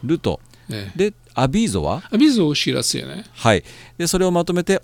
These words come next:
Speaker 1: おカルタンでアビーゾでルートで喪中はがき。
Speaker 2: そうです。
Speaker 1: うん。はい、その後お願いします。
Speaker 2: É remetido no início de dezembro, né? あの、十二月の初めに出します。
Speaker 1: はい。えっと、十二月が？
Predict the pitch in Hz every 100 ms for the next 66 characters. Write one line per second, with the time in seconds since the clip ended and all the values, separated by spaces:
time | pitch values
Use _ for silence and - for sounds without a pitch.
0 | - 123 - - 143 - 160 165 185 165
1 | - 127 117 131 127 139 123 123 123 143
2 | - 151 214 123 104 - 117 101 85 80
3 | - - - - - 135 117 110 - 85
4 | 80 73 67 - 107 107 104 101 67 58
5 | - - - - 196 180 214 233 247 -
6 | 262 302 247 233 214 185 160 143 156 175
7 | - 135 151 123 123 110 110 110 95 95
8 | 98 170 247 - - - 170 165 175 -
9 | - - 117 196 247 240 226 147 147 147
10 | 151 - - 139 120 131 123 110 120 117
11 | 117 113 117 226 269 - - _ _ -
12 | _ - 131 147 151 - 123 123 - -
13 | - _ _ - 104 80 - - _ _
14 | _ _ _ _ _ 117 131 127 120 175
15 | 202 202 - 107 90